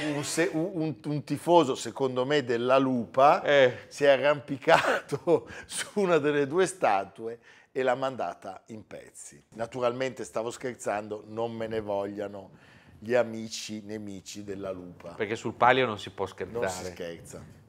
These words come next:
Speaker 2: Cioè, roba seria.
Speaker 1: Noi scherziamo su tutto, ma sul palio no.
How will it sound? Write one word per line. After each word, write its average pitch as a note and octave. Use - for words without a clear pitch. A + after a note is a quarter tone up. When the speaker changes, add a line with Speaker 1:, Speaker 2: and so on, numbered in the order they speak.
Speaker 2:
Cioè, G2+
roba G2
seria. F#2
Speaker 1:
Noi D3
scherziamo C#3
su C#3+
tutto, C#3+
ma C3
sul B2
palio G#2
no. F#2+